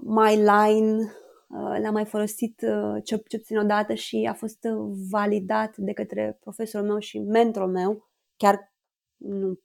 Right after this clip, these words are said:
pot să spun asta despre mulți oameni și multă vreme m-am gândit că poate că nu e asta ideea să ai mentor în viață, dar el este, el nu accepta asta, dar eu așa îi, îi spun și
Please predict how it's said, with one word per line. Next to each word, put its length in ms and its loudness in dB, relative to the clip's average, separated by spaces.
pot 160 -4
să 60 -14
spun 120 -4
asta 140 -4
despre 260 -4
mulți 280 4
oameni 200 2
și 120 -6
multă 300 2
vreme 160 2
m-am 220 4
gândit 220 2
că 80 -8
poate 260 -2
că 120 -6
nu 300 4
e 80 2
asta 200 -6
ideea 300 2
să 280 -4
ai 200 6
mentor 320 2
în 120 2
viață, 280 0
dar 140 6
el 240 6
este, 380 4
el 160 8
nu 100 8
accepta 360 0
asta, 160 -4
dar 140 2
eu 340 2
așa 260 -6
îi, 200 -4
îi 80 -10
spun 260 -4
și 260 -10